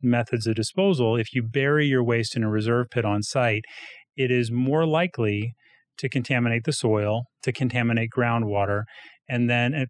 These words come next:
and, and then at the end of the day, you know, five years after you drilled this well and you've moved on, if that landowner comes back and their plow, you know, gets, you know, they're, they're farming and their plow gets into that reserve pit and they dig up some oily waste,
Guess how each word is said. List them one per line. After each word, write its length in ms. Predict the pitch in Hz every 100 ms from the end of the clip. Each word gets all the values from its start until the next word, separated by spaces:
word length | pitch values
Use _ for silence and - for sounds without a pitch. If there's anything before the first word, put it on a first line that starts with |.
| -
and, 180 | 135 139
and 100 | 123
then 120 | 123
at 80 | 113
the 120 | 120
end 160 | 123 120
of 120 | 110
the 80 | 110
day, 400 | 127 123 120 120
you 100 | 120
know, 60 | 113 - _ _ - - - -
five 240 | 120 123
years 260 | 120 120 113
after 240 | 113 -
you 160 | 117 110
drilled 280 | 117 110
this 200 | 107 101
well 320 | 165 175 151 123
and 140 | 113
you've 160 | 110 107
moved 300 | 117 113 139
on, 380 | 151 131 117 110 - - -
if 100 | 117
that 180 | 123 131
landowner 480 | 131 135 131 120
comes 300 | 113 - 110
back 340 | 110 139 139 131
and 140 | 117
their 140 | 117 110
plow, 580 | - 151 139 131 120 117 _ -
you 80 |
know, 80 | 110
gets, 300 | 110 117 -
you 80 | -
know, 60 | 113
they're, 120 | 113
they're 200 | 123 113
farming 480 | - 160 147 135 120
and 80 | 113
their 80 | 107
plow 380 | - 131 127 120
gets 240 | 110 -
into 180 | 120 117
that 160 | 110
reserve 380 | 110 110 139 151
pit 180 | - 127
and 120 | 110
they 80 | 107
dig 260 | 101 113 117
up 180 | 117 -
some 240 | 117 110
oily 300 | 110 107 107
waste, 460 | 113 160 151 127